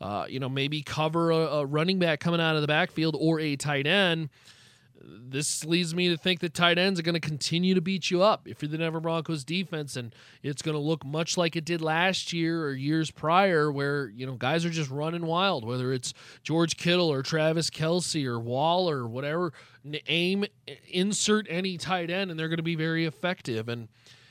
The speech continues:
you know, you, you can't have a top five defense if that's the case, and I think that's obviously what the Denver Broncos are shooting for. So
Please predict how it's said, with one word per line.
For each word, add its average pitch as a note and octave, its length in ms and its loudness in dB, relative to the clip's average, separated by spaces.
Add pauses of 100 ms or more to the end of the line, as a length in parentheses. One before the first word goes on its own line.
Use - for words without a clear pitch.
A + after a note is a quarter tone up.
(160)
you D#3+ 120 -8
know, D#3+ 40 -2
you, D#3+ 280 -4
you D3+ 180 -6
can't F3 340 -4
have E3 260 -2
a D3+ 100 -2
top D3+ 280 -4
five C3+ 280 -2
defense E3 420 -4
if B2+ 80 -14
that's C#3+ 280 -6
the C3+ 80 -10
case, E3+ 360 -4
and C3 100 -8
I C3 60 -6
think C3+ 220 -8
that's D3+ 240 -4
obviously C#3+ 480 -4
what B2+ 160 -8
the B2+ 60 -12
Denver B2+ 220 -4
Broncos C3 400 -4
are A2+ 60 -8
shooting E3+ 340 -2
for. B2 240 -4
So A#2 240 -2